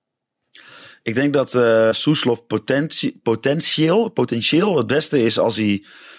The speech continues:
een beetje tussen een acht en een tien ga-, eh, kan spelen. Niet een echte tien, maar ook niet een echte middenvelder.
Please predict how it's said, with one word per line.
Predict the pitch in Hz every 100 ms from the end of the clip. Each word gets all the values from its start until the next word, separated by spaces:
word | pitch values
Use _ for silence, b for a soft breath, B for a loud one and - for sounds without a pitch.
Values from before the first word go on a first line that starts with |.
| B _
een |
beetje | 107 -
tussen | - 147 135
een | 110
acht | 101 135 -
en | 107
een | 95
tien | 139 156
ga-, | 165 151 123
eh, | 131
kan | 135 131
spelen. | 135 135 175 214 - B B
Niet | - 165
een | 131
echte | 147 - 135
tien, | 165 190 190
maar | 127 120 - - -
ook | 110 139
niet | 139 113
een | 101 -
echte | - - - 123
middenvelder. | 120 131 135 139 143